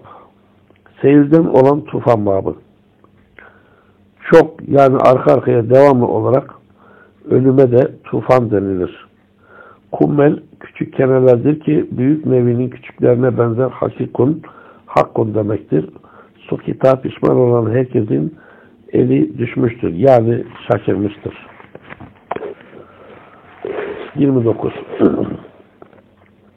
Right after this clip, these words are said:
Hızır'la Musa aleyhisselam hadisi babı. Ubeydullah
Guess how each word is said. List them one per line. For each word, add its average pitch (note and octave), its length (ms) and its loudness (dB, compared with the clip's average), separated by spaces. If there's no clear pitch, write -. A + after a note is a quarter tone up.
Hızır'la C3+ 420 4
Musa B2+ 400 4
aleyhisselam A#2+ 760 2
hadisi A2 500 -4
babı. G2 320 0
Ubeydullah D3 600 4